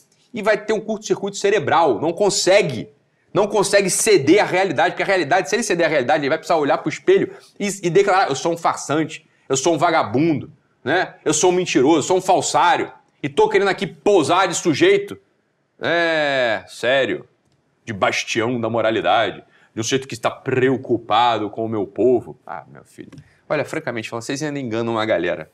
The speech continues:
né? Tô falando, tô falando só de político, não. Tô falando da classe científica, sobretudo, né?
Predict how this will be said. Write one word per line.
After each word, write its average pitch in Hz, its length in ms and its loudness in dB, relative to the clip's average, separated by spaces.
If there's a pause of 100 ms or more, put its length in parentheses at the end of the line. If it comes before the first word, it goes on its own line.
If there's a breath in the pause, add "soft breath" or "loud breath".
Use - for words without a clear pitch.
(100)
né? 120 280 -8
Tô 180 80 -6
falando, 247 260 -4
tô - 140 -10
falando 254 180 -4
só 240 100 -4
de 233 100 -10
político, 190 300 -4
não. 160 160 -8
Tô - 680 -20
falando 214 120 2
da - 60 -10
classe 202 180 2
científica, 165 540 -6
sobretudo, 113 580 -8 (500)
né? 139 240 -8